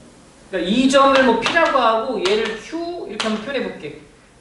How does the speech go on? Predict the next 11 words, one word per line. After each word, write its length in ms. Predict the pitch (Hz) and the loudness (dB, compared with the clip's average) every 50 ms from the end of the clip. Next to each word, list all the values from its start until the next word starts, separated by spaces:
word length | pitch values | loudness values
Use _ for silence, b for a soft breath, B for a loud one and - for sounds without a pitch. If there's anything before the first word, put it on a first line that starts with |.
| _ _ _ - | _ _ _ -10
그러니까 100 | 214 214 | -6 -4
지금 420 | 214 220 220 220 - - - - - | -2 -2 -2 -2 -4 -8 -14 -16 -10
내가 260 | 170 180 214 240 247 | -4 -2 0 2 2
결국 300 | - - 208 214 220 240 | 2 2 2 2 0 0
A, 460 | - 180 185 190 196 254 269 269 277 - | -2 0 2 2 2 2 2 -2 -4 -4
B 120 | - 269 | -4 0
가는 280 | 269 262 262 254 247 247 | 2 2 2 2 2 0
건 160 | 240 214 180 | 0 2 2
몇 180 | 185 208 - | 0 0 0
가지였니? 540 | - 262 240 240 226 208 208 214 254 285 - - - - - - - - - - _ _ _ _ _ _ _ _ _ _ _ _ _ _ _ _ _ _ _ _ | 0 0 0 0 0 0 0 -2 -4 -4 -6 -6 -6 -8 -10 -12 -14 -20 -20 -20 _ _ _ _ _ _ _ _ _ _ _ _ _ _ _ _ _ _ _ _
그냥 420 | - 214 233 240 240 233 233 233 | -14 -6 -2 0 0 0 0 -2